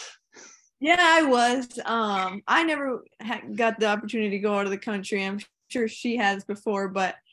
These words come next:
um, I mean, we used to travel all the time together, and she thought it was gonna be super fun to come travel again and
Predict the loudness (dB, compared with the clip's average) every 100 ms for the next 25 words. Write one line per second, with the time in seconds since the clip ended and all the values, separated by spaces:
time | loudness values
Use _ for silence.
0 | -20 -20 -4 -2 -2 -4 -12 -18 -2 0
1 | 4 4 2 0 0 2 2 0 -2 -6
2 | -8 -4 -4 -2 -2 -2 -2 -4 -6 -4
3 | 0 0 -2 -6 -8 -8 -8 -8 -8 -10
4 | -6 -6 -6 -6 -8 -8 -8 -6 -4 -4
5 | -4 -6 -4 -4 -4 -6 -6 -8 -10 -14